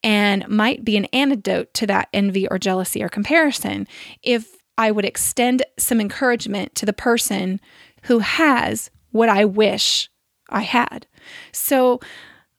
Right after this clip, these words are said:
I had tried that. I decided on numerous occasions when I felt those feelings,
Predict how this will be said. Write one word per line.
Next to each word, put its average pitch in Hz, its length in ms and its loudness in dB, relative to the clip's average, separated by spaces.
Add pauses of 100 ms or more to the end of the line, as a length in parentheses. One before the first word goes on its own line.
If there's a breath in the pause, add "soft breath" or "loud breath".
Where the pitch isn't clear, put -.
(400)
I 214 300 -2
had 202 600 -2 (400)
tried 349 460 2
that. - 540 -12 (640 loud breath)
I 202 380 0
decided 214 800 -2 (180)
on 233 280 2
numerous 302 420 0
occasions 196 880 -4
when 220 160 2
I 214 100 2
felt 285 400 -2
those 370 260 -2
feelings, 196 640 -4